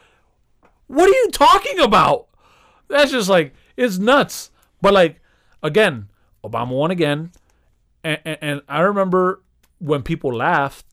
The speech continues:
when he was talking about how, like, geopolitically Russia is the, the, the, the, you know, the people we should worry about.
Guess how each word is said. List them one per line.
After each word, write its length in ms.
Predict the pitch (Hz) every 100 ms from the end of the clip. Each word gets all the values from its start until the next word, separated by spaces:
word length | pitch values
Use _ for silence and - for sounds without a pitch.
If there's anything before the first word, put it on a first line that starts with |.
| _ _ _ 143
when 180 | 135
he 160 | 131 139
was 180 | 139 123
talking 300 | 143 139 131
about 180 | 120 110
how, 180 | 117
like, 180 | 113 110
geopolitically 680 | 107 139 - 131 143 139 123 117
Russia 320 | 131 123 127
is 220 | 120 110
the, 140 | 113 104
the, 380 | 113 113 104 95
the, 480 | 107 107 101 98 101
the, 320 | 107 101 101 _ _ _ _ _ _ -
you 80 | 170
know, 160 | 123 123
the 80 |
people 280 | 110 147 123
we 120 | 135
should 160 | 113 117
worry 360 | 117 160 175 120
about. 360 | 110 110 107